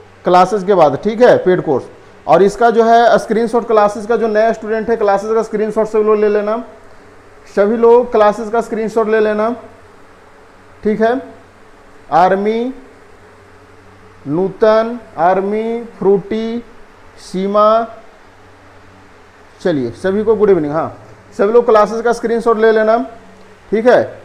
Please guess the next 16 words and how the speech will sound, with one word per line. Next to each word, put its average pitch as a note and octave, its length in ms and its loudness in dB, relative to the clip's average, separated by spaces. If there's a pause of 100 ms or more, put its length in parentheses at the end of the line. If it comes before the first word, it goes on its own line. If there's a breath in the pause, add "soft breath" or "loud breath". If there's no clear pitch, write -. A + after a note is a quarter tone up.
(280)
और D#3+ 160 2
बीच G3+ 320 -4
में A#3 320 0
जो F3 180 0
है A3+ 80 4
कोई A3 180 2
classes G#3+ 480 2
disturb A3 320 0
नहीं, A3 300 -2 (2000)
बीच F#3 340 -6
में A#3 120 0
कोई A#3 220 4
disturb A3+ 400 -2
नहीं A3+ 120 -4
होना A3 260 -2
चाहिए, G#3+ 360 2